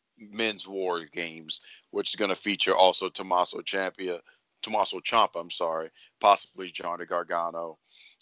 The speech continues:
and we'll see who else is gonna be slid in to face, truthfully,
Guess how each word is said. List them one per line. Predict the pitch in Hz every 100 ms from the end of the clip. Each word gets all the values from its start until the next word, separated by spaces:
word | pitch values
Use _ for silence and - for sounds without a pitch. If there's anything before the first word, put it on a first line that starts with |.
| -
and | 90 90 85 85 82 82 -
we'll | 92
see | - 92
who | 85 90
else | 87 82 85
is | 78
gonna | 90 85 82 _ _ _ -
be | 92 90 90
slid | - - 107 98
in | 101 95 80
to | - 87
face, | - 110 98 90
truthfully, | - - 113 - 92 87 82